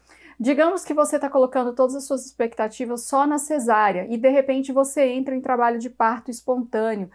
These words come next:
super natural e fisiológico, antes da data marcada. E aí você não sabe nada sobre parto natural e fisiológico. E você entra em pânico e você colocou todas as suas expectativas na cestinha da cesárea.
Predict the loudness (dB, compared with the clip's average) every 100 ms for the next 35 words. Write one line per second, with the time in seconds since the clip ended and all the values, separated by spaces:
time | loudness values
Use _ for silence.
0 | -18 -14 -10 -2 0 2 2 2 0 2
1 | 4 6 4 -2 -2 0 4 2 2 -4
2 | -8 -2 -2 -2 -4 2 2 4 2 0
3 | -4 -6 -6 0 0 2 0 -2 -2 -4
4 | -6 -6 -8 -4 -4 -2 -4 -2 -2 -2
5 | -2 -6 -4 -4 -6 -4 -2 -2 -6 -10
6 | -8 -2 0 -2 -6 -4 2 6 6 4
7 | -2 _ -20 -20 -20 -10 0 0 4 2
8 | 2 -2 -2 -4 0 0 0 -2 -4 -4
9 | -6 -4 -2 -2 -2 -2 0 0 -2 -4
10 | -4 -4 0 0 0 -8 -12 -4 -4 -2
11 | -4 -2 -2 -2 -4 -4 -4 -6 -8 -10
12 | -6 -6 -4 -2 0 0 -2